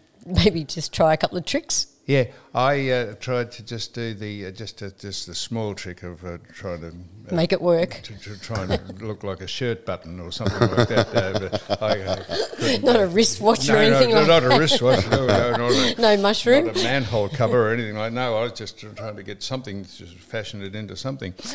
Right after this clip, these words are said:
Speaker 2: um, uh, wh-, which with, with little success. Um,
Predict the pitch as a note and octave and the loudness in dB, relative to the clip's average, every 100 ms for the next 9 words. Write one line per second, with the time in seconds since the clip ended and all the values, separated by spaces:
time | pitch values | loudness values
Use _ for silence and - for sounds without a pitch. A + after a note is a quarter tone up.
0 | - - - C#3+ C#3 C3+ - D#3 D3+ C#3+ | -12 -12 0 2 2 0 0 2 2 0
1 | D3+ D3 C3+ C3 - C3 - B2+ C3 C3+ | -6 -6 -8 -10 -12 -12 -12 -12 -10 -8
2 | - C#3+ C#3+ B2+ - - C#3+ C3+ - - | -8 -6 -6 -6 -8 -8 -6 -6 -8 -12
3 | - C3 C3+ | -4 -2 -2